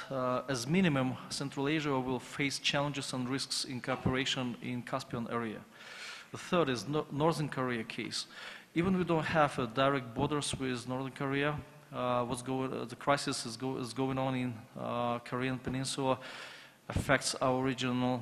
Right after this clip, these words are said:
directly. All our foreign, key foreign partners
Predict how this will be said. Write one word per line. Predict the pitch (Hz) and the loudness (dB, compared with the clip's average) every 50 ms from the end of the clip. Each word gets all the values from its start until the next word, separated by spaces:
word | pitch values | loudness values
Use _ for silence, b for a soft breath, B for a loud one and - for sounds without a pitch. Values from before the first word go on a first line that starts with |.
| 107 120 117 | -4 -4 2
directly. | 117 139 135 120 107 - - 101 - - - B B B B B B | 4 4 4 4 2 -2 -6 -10 -10 -10 -12 B B B B B B
All | - 147 151 - - | 2 4 4 4 6
our | - 135 147 151 151 | 6 6 8 8 8
foreign, | 143 - 147 151 156 160 156 160 143 139 - - - - | 6 4 4 6 4 4 4 2 0 -2 -4 -6 -8 -4
key | - 180 185 175 | 0 2 2 2
foreign | - - - - 143 139 131 127 117 - - | 2 0 0 2 2 2 0 -2 -4 -2 -2
partners | - 147 156 - 185 196 185 - | -2 0 0 0 0 0 0 -2